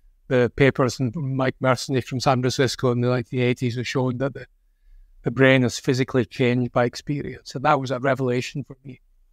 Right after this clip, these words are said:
And so I ended up doing my P H D on trying to improve brain function in people who had had strokes and head injury. And then I got a very fortunate, got a job in Cambridge with the wonderful, uh,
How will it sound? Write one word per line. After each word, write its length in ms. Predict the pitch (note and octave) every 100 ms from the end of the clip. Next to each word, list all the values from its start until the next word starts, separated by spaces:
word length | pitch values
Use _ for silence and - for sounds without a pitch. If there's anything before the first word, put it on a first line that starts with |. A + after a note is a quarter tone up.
| _ _ _ _
And 180 | - C3
so 120 | -
I 120 | C#3 C#3
ended 280 | C#3+ C3+
up 200 | C3 B2+ _ _ _ _ _ _ _ _
doing 160 | C#3+ C#3
my 140 | B2+
P 180 | A#2+ C#3
H 180 | B2+ A#2
D 460 | C3 C3+ C3+ C3 - _ _ _
on 440 | D3+ C3+ B2+ B2 A2 _ _ _ _ _
trying 280 | - C3+ C3+
to 140 | B2 C3+
improve 440 | B2 - C#3 B2
brain 260 | A2+ B2+ C#3
function 460 | - C3+ B2+ -
in 80 | B2
people 260 | C#3 C3 B2
who 80 | B2
had 120 | A2+
had 160 | C3+ -
strokes 540 | - - C#3 C3+ -
and 140 | C3 A#2+
head 180 | E3 A3+
injury. 420 | A3+ G#3+ G#3 - _ _ _ _ _ -
And 220 | C3+ C3
then 300 | C3+ C3+ C3
I 340 | B2+ A#2+ A#2+ A2+
got 180 | - C3+
a 160 | C3 B2
very 220 | C3 B2+
fortunate, 460 | - C3+ B2+ - C#3
got 80 |
a 40 | C3
job 220 | C3+ C3
in 120 | B2+
Cambridge 500 | A#2 D#3 E3+ D#3 D3
with 100 | D#3+
the 140 | C3+ B2 _ _ _ -
wonderful, 560 | D3 D3 - C#3+ A#2+ _ _ _ _ _ _ _ _ _ _ _ _
uh, 60 | E3+